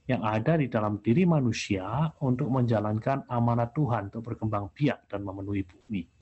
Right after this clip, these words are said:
Jadi, seks itu adalah sesuatu yang sebenarnya alamiah, sesuatu yang diciptakan oleh Tuhan sedemikian rupa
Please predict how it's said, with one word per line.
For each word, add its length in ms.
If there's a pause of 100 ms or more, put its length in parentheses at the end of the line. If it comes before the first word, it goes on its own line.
(960)
Jadi, 400
seks 400
itu 160
adalah 320
sesuatu 400
yang 120
sebenarnya 680 (320)
alamiah, 560 (1040)
sesuatu 560
yang 800
diciptakan 960
oleh 320
Tuhan 320
sedemikian 480
rupa 560